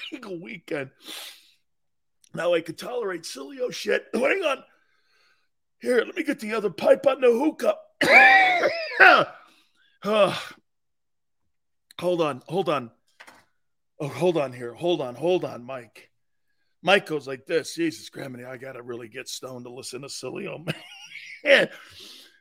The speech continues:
Mike's gotta get too stoned to listen. Hold on, hold on here, man.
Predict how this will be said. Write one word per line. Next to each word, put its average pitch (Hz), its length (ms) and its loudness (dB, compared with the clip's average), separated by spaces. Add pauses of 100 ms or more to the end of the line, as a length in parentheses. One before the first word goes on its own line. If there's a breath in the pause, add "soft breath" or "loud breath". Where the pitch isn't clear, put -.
Mike's 180 280 0
gotta 151 240 0
get - 200 -6
too 180 160 -6
stoned 165 440 -2
to 151 60 -6
listen. 156 340 -4
Hold 160 240 -2
on, 151 100 -4
hold 147 220 -8
on 123 120 -12
here, 110 240 -20
man. 107 200 -20